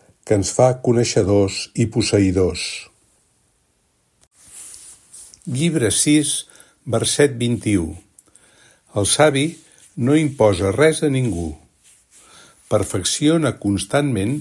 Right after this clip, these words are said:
la seva ciència en la contemplació de Déu i comunica prudentment el seu ensenyament a aquells que són capaços de rebre'l. Vint-i-u prima. Oferiren al savi coneixedor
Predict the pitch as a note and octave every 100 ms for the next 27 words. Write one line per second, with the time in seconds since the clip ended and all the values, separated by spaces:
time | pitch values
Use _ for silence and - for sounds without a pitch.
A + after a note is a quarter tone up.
0 | - G#2+ G#2 D3 C#3 B2+ - A2+ A2 -
1 | C3+ C#3 - B2+ B2+ A#2+ G#2 G2+ F#2 F2+
2 | - A2+ A2+ A2 A2+ G2 A#2 C3 - -
3 | - _ - C#3+ C#3 D#3 C#3+ D3 C3+ -
4 | F#2 - A#2 D3+ C#3+ G#2+ G2 A#2 C3 -
5 | - - _ A2+ G#2+ - D3+ A2+ G2+ -
6 | C#3 A2 G#2+ A#2 A2+ - - A2 G#2+ C3
7 | D3 C#3 - G#2+ - C3 C3 C3 G2+ A2
8 | A2 A2 F#2 G#2 F#2 G2+ F2 E2+ E2 G2
9 | _ _ _ _ _ _ _ _ _ _
10 | _ _ - _ _ _ A#2 A#2 A#2 B2+
11 | C3 C3 G2 F2+ E2 - - - _ _
12 | _ _ _ _ _ - C3+ - B2 F3
13 | E3+ C3+ G2+ F#2 - C3+ B2+ B2+ C3 G2+
14 | B2 - G#2+ F2 F#2